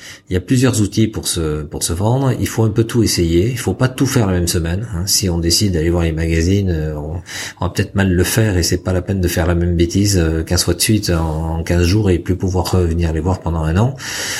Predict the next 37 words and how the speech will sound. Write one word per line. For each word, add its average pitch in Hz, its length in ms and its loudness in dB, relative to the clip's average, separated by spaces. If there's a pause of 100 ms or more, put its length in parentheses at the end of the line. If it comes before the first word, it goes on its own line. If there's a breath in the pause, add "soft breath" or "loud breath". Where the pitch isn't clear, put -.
(180 loud breath)
Euh, 90 460 2 (280)
donc 110 300 0
il 110 80 2
faut 131 320 2
un 123 100 2
petit 117 180 -2
peu, 120 140 -2
euh, 98 1120 0 (120)
tester 120 460 2
différents 110 360 2
systèmes 104 380 0
de 98 100 0
prospection 101 640 -2
en - 20 0
fonction 101 380 -4
de 90 100 -2
ce - 80 -4
qu'on 87 300 -4
est 101 220 2
et 85 100 2
ce - 100 0
qu'on 82 240 -8
vend. 107 320 -2 (840 loud breath)
Et, 95 680 4
et 95 60 0
puis - 180 -2
après 87 240 0
on 110 80 2
voit, 117 220 2
hein, 113 180 4
le, 85 340 0
le 87 140 0
premier 92 320 0
truc 107 200 0
qui - 140 0
démarre, 101 540 2
euh, 78 340 -2